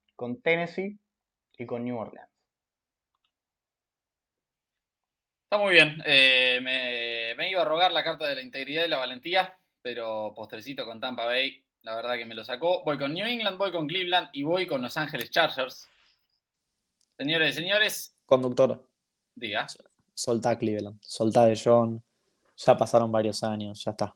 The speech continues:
Speaker 2: Dejamos una más, hermano. Dejamos una
Speaker 3: No,
Speaker 2: más.
Speaker 3: basta, basta.
Speaker 2: Trece cuatro predicción de temporada, hermano. Trece cuatro puse. Si ya me voy a rendir ahora,
Speaker 1: Sí, no
Speaker 2: no.
Speaker 1: nos pode-, no nos podemos bajar tan, tan rápido,
Speaker 2: Pará,
Speaker 1: ¿verdad?
Speaker 2: no, tengo que morir un, un poquito, o sea.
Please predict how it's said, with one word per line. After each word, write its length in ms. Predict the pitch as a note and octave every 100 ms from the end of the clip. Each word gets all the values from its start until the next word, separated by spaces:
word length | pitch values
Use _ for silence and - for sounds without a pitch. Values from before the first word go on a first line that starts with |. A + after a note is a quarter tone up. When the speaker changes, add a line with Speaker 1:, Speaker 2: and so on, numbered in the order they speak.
| -
Speaker 2:
Dejamos 160 | B2+ A#2+
una 100 | A#2
más, 360 | B2+ B2 A2+
hermano. 360 | G#2 A2 A2 F#2+
Dejamos 300 | - A#2+ A#2
una 60 | A#2+
Speaker 3:
No, 80 | B2
Speaker 2:
más. 100 | A#2
Speaker 3:
basta, 280 | A2+ - -
basta. 60 | -
Speaker 2:
Trece 400 | G#3 A3 - D#3+
cuatro 460 | - A#3+ B3 D#3+ A#2
predicción 500 | A#2 A#2+ A#2 G#3 F#3
de 80 | C3+
temporada, 640 | C#3+ C3+ D#3 A#3+ A#3 D3+
hermano. 500 | A#2+ E3 G3 F2+ - _ -
Trece 340 | A3 G#3+ F#3+
cuatro 460 | - C4+ B3+ G3+ D#3+
puse. 400 | F3 - G2 _ _ _ _
Si 140 | D3
ya 140 | G3
me 80 | A3
voy 140 | F#3+ F#3+
a 60 |
rendir 340 | D#3+ E3+ F#3+ F#3
ahora, 480 | A3 B3 - - _ C#3
Speaker 1:
Sí, 40 |
no 180 | D#3 D3+
Speaker 2:
no. 60 | C#3
Speaker 1:
nos 100 | -
pode-, 180 | A#2
no 120 | A#2+ A#2+
nos 180 | B2
podemos 280 | A#2+ A#2 A#2
bajar 260 | A#2 A2+ A2
tan, 380 | G#2+ G#2+ G#2 - -
tan 160 | G#2+
rápido, 220 | G#2+ A2+ A2
Speaker 2:
Pará, 160 | B2+
Speaker 1:
¿verdad? 300 | C3+ B2 -
Speaker 2:
no, 460 | A2 A2+ A#2 A2+ F#2+
tengo 160 | A#2 A2
que 80 | G2+
morir 380 | G#2 A#2+ G#2+ G2+
un, 200 | G#2 G#2
un 140 | A2
poquito, 400 | A2+ A2+ A#2+ A2
o 60 | G#2
sea. 200 | A#2+